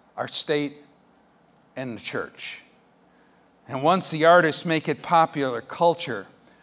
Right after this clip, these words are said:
then the professionals move in, the school teachers, the judges, the lawyers, the politicians, and they take those ideas and they institutionalize them into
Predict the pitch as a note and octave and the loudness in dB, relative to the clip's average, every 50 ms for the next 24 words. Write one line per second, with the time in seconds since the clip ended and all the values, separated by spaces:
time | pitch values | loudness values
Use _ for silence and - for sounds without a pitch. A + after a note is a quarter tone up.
0 | _ _ _ _ - E3 F3 F3 E3+ D3 C3+ - - - E3+ C#3+ - - E3+ D#3+ | _ _ _ _ -2 0 0 0 0 -2 -4 -6 -6 -4 -4 -4 0 2 2 2
1 | D#3 - - D3+ C3+ B2+ B2 A#2 - D3 C3+ B2 B2 A2+ A#2+ B2+ A2+ G2+ F#2+ F2+ | 2 2 -2 -2 -4 -4 -6 -6 -8 -6 -4 -4 -4 -4 -4 -4 -4 -4 -8 -12
2 | - - - - - _ _ - A#2+ B2+ C#3 C3 A2 - - - - - - F#3+ | -16 -20 -20 -20 -20 _ _ -10 -6 -4 -4 -6 -6 -12 -12 -6 -4 -4 2 4
3 | F#3+ F3+ F3+ E3 F3 - F3 D3+ C3 - - - A#2+ F2+ F2 E2+ - - - - | 4 4 4 4 0 -2 -4 -4 -4 -4 -8 -10 -10 -12 -12 -16 -16 -14 -14 -14
4 | - - - _ _ _ _ _ _ _ _ _ _ _ _ _ _ _ _ _ | -14 -16 -20 _ _ _ _ _ _ _ _ _ _ _ _ _ _ _ _ _
5 | _ _ _ _ _ _ _ _ _ _ _ D3+ C#3 C3+ B2 - F3 F3+ F3+ F3+ | _ _ _ _ _ _ _ _ _ _ _ -6 -6 -6 -4 -2 2 4 4 4
6 | D#3 - D3 A#2+ F#2 D#2+ - - - - - - - _ - D#3+ D3 C3+ C#3+ E3 | 4 0 -6 -8 -10 -10 -14 -16 -14 -14 -14 -14 -12 _ 0 0 0 2 4 4
7 | F#3 F#3+ F3+ E3 D3+ C3+ A2+ F#2 F2+ - - - - - C#3 C3+ - - - - | 6 6 6 4 4 0 -2 -4 -8 -10 -10 -10 -10 -8 -8 -10 -8 -8 0 4
8 | G3+ F#3+ F#3+ F#3+ F3 F#3 - - - G#3 F#3 - - D3+ B2 A2+ - - - - | 6 6 6 6 4 0 -2 -4 -4 -2 -2 -2 -4 -6 -6 -8 -12 -16 -20 -20
9 | - - - - F#3 F#3+ F3+ E3+ E3+ D#3+ - - - - B3 C#4 C#4 - - A3+ | -20 -20 -10 -4 -4 -2 0 0 -2 -2 -4 -8 -2 0 0 0 0 0 2 2
10 | G#3+ G3+ E3+ G#3+ G3+ F#3 F3+ E3 C#3 G#3+ A#3 A3+ G3+ F3+ - - - - E3 - | 2 2 4 6 6 6 6 2 -2 -4 0 0 0 0 0 -4 -12 -18 -10 -2
11 | G3 F#3+ F#3+ F#3 F#3+ F3+ - - - - - _ _ _ _ _ _ - A#3+ B3 | -2 0 2 2 2 2 0 -2 -8 -18 -20 _ _ _ _ _ _ 2 2 2
12 | A#3 - - - - F#3+ - - - - C#4+ C#4 A#3+ - A3+ A3 G#3+ G3 F#3+ F#3+ | 2 2 0 0 0 -2 -2 -2 -2 0 0 2 2 0 2 2 2 4 6 8
13 | F#3+ F#3+ F#3+ F#3+ F3+ D3 - - F#3+ F#3 F3+ F3+ F3+ F3+ F3+ - F#3 F3+ E3 - | 8 8 6 4 2 -2 -2 0 0 2 2 2 0 -2 -4 -4 -4 -4 -4 0
14 | - F#3 D3+ | 0 0 0